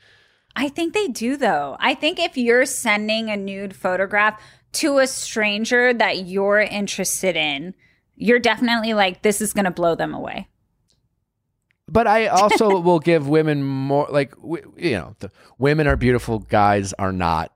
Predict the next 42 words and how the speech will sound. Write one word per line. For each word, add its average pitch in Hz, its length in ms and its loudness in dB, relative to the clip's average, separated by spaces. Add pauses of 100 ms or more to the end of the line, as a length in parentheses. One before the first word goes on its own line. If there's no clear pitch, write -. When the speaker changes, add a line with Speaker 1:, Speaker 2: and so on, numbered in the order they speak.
Speaker 2:
naked 80 420 -10
kind 82 160 -8
of 78 100 -12
thing, 55 300 -14
right? 104 340 0 (140)
And 247 200 2
so, - 140 2
Speaker 1:
<laughs> - 20 -
Okay. 160 160 4
Speaker 2:
like, 151 340 4
and 156 180 0
men 165 220 4
are 160 200 4
simple. 139 680 2
I 151 100 2
get 180 300 -2
why, 143 240 4
Speaker 1:
Yeah. 139 160 2
Speaker 2:
w-, - 100 -14
w-, 123 340 -2
w-, - 260 -20 (120)
like, 123 240 0 (240)
because 208 180 2
it 202 220 -4
went, 180 220 2 (360)
it 190 160 0
does 240 240 2
work 151 200 2
with 127 220 0
men 117 200 2
more 107 160 2
often 104 380 0
than, 107 260 -6
than 104 280 -4
not. 104 280 0
Speaker 1:
Yeah. - 140 2
Speaker 2:
But, 143 100 2
like, 147 140 2
this 147 220 0
whole, 160 260 2
like, 139 320 0
jer-, 143 260 -8